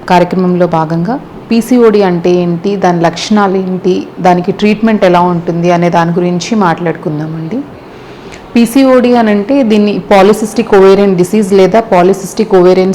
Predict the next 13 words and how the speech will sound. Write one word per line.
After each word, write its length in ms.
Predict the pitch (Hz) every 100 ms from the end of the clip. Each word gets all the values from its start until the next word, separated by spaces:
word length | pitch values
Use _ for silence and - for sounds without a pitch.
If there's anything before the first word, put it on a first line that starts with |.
| 185
syndrome 380 | 196 190 214 202
అంటాము. 720 | 165 151 151 156 233 - - - - - - - - - -
ఆ, 380 | 208 202 202 202 226
ఇన్-, 160 | 233
దీనికి 500 | 196 254 247 233 247 - -
ఎవరిలో 420 | 214 214 247 277 285
కామన్గా 500 | 240 202 214 220 220
వస్తుంది 640 | 185 - 190 180 175 175
అని 140 | 170
అంటే 320 | 165 170 277 262
పర్టికులర్గా 640 | 226 - 254 285 277 277 277
ఒక 120 | -
ఏజ్ 380 | 214 208 226 214